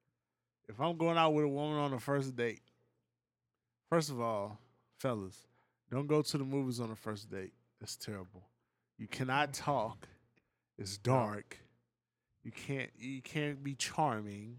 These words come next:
Speaker 1: 'cause you gotta
Speaker 2: Yeah.
Speaker 1: be quiet
Speaker 2: Can't
Speaker 1: in
Speaker 2: get
Speaker 1: the
Speaker 2: your
Speaker 1: movies.
Speaker 2: personality in it.
Speaker 1: Exactly. This is what you do. You go to a bar
Speaker 2: Yeah, boom.
Speaker 1: where it's not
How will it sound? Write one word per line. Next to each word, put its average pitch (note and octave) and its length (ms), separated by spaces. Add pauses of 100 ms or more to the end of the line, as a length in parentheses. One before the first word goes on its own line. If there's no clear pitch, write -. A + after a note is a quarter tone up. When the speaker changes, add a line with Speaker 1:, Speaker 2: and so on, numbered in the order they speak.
(100)
Speaker 1:
'cause B2 140
you G#2+ 60
gotta G#2 120
Speaker 2:
Yeah. G#2+ 60
Speaker 1:
be B2+ 60
quiet C#3+ 360
Speaker 2:
Can't C#3 160
Speaker 1:
in B2+ 80
Speaker 2:
get C3 40
Speaker 1:
the D3 60
Speaker 2:
your D3+ 100
Speaker 1:
movies. G#2 180
Speaker 2:
personality G2+ 400
in F#2+ 80
it. - 100 (400)
Speaker 1:
Exactly. A#2 560 (580)
This A#2+ 120
is D#3 80
what E3+ 180
you E3+ 60
do. D3+ 180
You G2+ 140
go B2+ 140
to F#3+ 160
a F#3+ 40
bar E3+ 560 (380)
Speaker 2:
Yeah, G#2 120
boom. G#2+ 300 (760)
Speaker 1:
where A#2 160
it's A2+ 160
not C#3+ 320